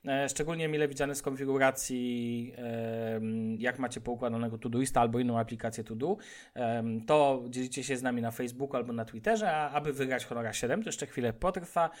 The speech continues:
zgłaszacie się przez formularz kontaktowy,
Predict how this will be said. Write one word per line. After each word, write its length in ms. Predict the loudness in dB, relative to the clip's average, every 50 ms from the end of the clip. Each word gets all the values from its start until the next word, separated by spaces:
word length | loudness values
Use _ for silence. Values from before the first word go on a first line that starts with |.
| -20 -16 -12
zgłaszacie 520 | -6 0 4 4 6 6 4 2 2 0
się 120 | -4 -4 -2
przez 200 | 0 -2 -2 -2
formularz 480 | 0 -2 0 2 2 4 4 4 2 2
kontaktowy, 720 | -2 -2 -2 -2 -4 0 0 0 2 2 0 0 0 0